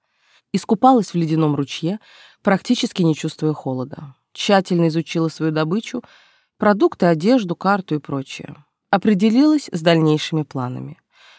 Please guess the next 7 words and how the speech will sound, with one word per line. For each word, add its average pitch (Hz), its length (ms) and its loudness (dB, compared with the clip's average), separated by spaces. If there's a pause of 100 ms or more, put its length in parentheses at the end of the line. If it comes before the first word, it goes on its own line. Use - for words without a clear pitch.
(140)
Порвала 226 500 6
одну 208 180 4
из 185 140 4
запасных 170 520 0
рубах 151 580 0
на 160 100 -4
лоскуты 160 600 -2